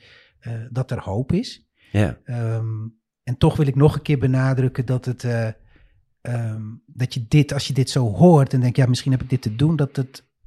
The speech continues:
Speaker 1: dat de grootste valkuil is dat je dit gaat inzetten, zeg van, "Schat, zullen we er samen over rouwen om iets te gaan krijgen?"
Speaker 2: Mhm.
Speaker 1: Ehm,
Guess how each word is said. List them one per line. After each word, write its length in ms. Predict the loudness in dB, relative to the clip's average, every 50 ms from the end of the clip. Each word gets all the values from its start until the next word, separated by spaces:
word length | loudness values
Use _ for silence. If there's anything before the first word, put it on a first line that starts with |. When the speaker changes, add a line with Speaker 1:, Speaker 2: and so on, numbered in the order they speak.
| _ _ _
Speaker 1:
dat 260 | -6 -4 -4 -4 -4
de 60 | -6
grootste 500 | -6 -4 -2 0 0 0 0 -2 -6 -8
valkuil 560 | -6 -2 0 0 0 2 2 2 2 2 2 2
is 180 | 2 0 0
dat 180 | -2 -4 -2 -2
je 60 | -2
dit 180 | -2 -2 -2 -4
gaat 220 | -6 -12 -12 -12 -6
inzetten, 600 | 0 2 2 4 4 4 4 2 2 2 0 -4 -4
zeg 180 | -4 -6 -6
van, 100 | -6 -6
"Schat, 280 | -8 -6 -8 -8 -8 -6
zullen 200 | -4 -4 -4 -2
we 60 | -2
er 60 | -4
samen 360 | -2 -2 0 0 0 0 0
over 300 | -2 -2 -2 -2 -4 -4
rouwen 480 | -2 -2 0 2 2 2 2 0 0 -2 -6 -12 -20 -20 -20 -20 -20 -20 -20 -20 -20 _ _
om 140 | -2 -2 0 0
iets 180 | -2 -2 -2
te 80 | -2 -2
gaan 220 | -2 0 -2 -2
krijgen?" 540 | -2 -2 0 0 0 0 -4 -6 -12 -18 -20 _ _ _ _ _
Speaker 2:
Mhm. 280 | 0 0 2 2 0 -2 -4 -6 _ -20 -20 -20 -20 -20 _ _ _ _ _ _
Speaker 1:
Ehm, 440 | -4 -2 -2 -2 -2 -2 -4 -6